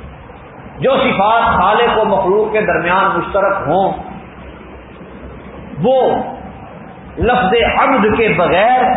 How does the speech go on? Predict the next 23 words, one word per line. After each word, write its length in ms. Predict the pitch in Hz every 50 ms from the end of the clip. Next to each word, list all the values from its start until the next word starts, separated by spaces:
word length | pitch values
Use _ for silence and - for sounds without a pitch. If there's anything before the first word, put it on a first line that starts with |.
| 254 254 - -
مخلوق 500 | 175 185 156 156 175 185 214 226 226 226
کے 100 | 214 202
لیے 240 | 185 180 170 175 185
بولی 340 | - 147 156 156 151 160 151
جا 200 | 135 139 131 131 - -
سکتی 240 | - - - - -
ہے، 340 | - - - - - - - - - - - - - - - - - - - - -
کیونکہ 280 | 247 285 311 - 320 320
وہ 160 | 320 320 311
صفت 500 | 311 294 277 - 285 - 247 - - -
خالق 340 | 202 247 277 320 330 - 269
میں 100 | 277 277
بھی 140 | 277 277 269 226 165
ہے، 380 | 160 165 165 - - - - - - - 123
لفظ 320 | 151 175 185 - 165 175 190 170 131
عبد 200 | 156 170 160 160
لگا 380 | 175 156 151 139 143 135 139 139 147
کر 80 | 151
بھی 140 | 143 147 147
بولی 340 | 131 120 123 117 - 117 104
جا 160 | 104 113 110
سکتی 140 | 101 -
ہے۔ 60 | -